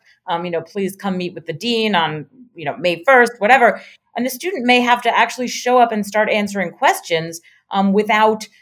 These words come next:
y-, you know, having any idea what they are alleged to have done wrong. Um, and, and many of these students don't know. Schools often don't, uh, even though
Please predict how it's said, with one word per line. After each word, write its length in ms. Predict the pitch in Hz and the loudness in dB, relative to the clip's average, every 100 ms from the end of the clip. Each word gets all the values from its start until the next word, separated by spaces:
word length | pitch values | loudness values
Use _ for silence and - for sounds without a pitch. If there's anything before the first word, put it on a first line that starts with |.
| _ _ - | _ _ -20
y-, 100 | - 202 | -14 -6
you 80 | 269 | 0
know, 160 | 214 180 | 2 2
having 340 | 233 240 254 | 0 0 0
any 180 | 247 233 | 2 2
idea 580 | 196 151 226 359 254 220 | 2 0 -4 4 6 6
what 260 | 190 208 | 4 2
they 140 | 220 214 | 2 0
are 120 | 202 | 2
alleged 440 | 185 185 196 196 - | 2 2 0 -2 -8
to 60 | |
have 240 | 190 165 175 | -8 -8 -4
done 240 | 180 175 | -4 -2
wrong. 520 | 156 262 220 120 120 _ _ _ | -2 2 2 0 -8 _ _ _
Um, 220 | 185 180 | -4 -2
and, 120 | 202 202 | -2 -2
and 200 | 214 226 | 0 0
many 240 | 240 302 | 0 -2
of 80 | 202 | -4
these 180 | 180 - | -6 -6
students 380 | 202 196 190 | -6 -4 -6
don't 400 | 151 - 190 208 196 | -10 -2 0 0 0
know. 300 | 180 175 170 | 2 2 2
Schools 400 | - 262 254 - | -6 -2 -2 2
often 460 | 202 214 240 156 131 | 0 2 -2 -2 -2
don't, 380 | 180 185 254 240 - - _ | 2 2 0 -4 -10 -20 _
uh, 140 | 175 170 | 0 2
even 240 | 220 233 | -2 -2
though 320 | 214 202 180 | 0 0 -2